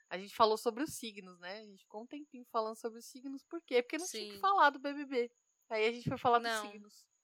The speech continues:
Speaker 1: Mas é isso, gente. A gente falou aqui, trouxe um pouquinho da nossa percepção, falou sobre signo, nós somos defensora,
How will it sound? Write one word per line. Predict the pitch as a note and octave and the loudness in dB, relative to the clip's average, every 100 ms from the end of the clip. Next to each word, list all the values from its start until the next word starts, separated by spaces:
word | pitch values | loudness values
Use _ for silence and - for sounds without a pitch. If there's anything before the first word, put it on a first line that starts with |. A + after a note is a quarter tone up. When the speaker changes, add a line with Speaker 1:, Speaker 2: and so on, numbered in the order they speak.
| _ _ - | _ _ 0
Speaker 1:
Mas | A3 C4+ D4+ | 6 8 12
é | E4+ E4+ | 10 10
isso, | A3 G#3+ - - | 6 -4 -4 -2
gente. | C4 B3 B3 A#3+ B3 - - C4+ D4+ - _ _ _ _ _ _ _ _ - | 0 4 4 4 0 -4 0 2 2 -4 _ _ _ _ _ _ _ _ -6
A | F3+ | -6
gente | F3+ F#3 G3+ - G3+ G3+ G3 | -2 -4 -4 -6 -4 -4 -6
falou | - G#3 G3 F3+ F3+ | 2 4 4 2 0
aqui, | F3+ _ F3 F#3 G3 F#3+ | -2 _ -20 -20 -20 -16
trouxe | F3+ F3+ - | -12 -10 -12
um | F#3 | -18
pouquinho | F3+ _ F3+ E3+ | -20 _ _ -12
da | E3 D#3+ | -8 -6
nossa | D#3 - - | -8 -16 -16
percepção, | D#3+ - D#3 _ - - A#3+ A#3+ A#3 | -16 -16 -20 _ -10 -2 2 4 2
falou | A#3 C4 A#3+ G3 | 2 4 6 4
sobre | - F#3+ F#3 | -6 -14 -14
signo, | - - B3 A#3+ A#3 A3+ | -18 -16 -16 -14 -12 -10
nós | G3+ F#3+ G3 | -4 -4 -4
somos | - F#3+ F#3+ | -10 -14 -14
defensora, | F#3+ - F3+ - - F#3+ | -18 -18 -18 -14 -10 -8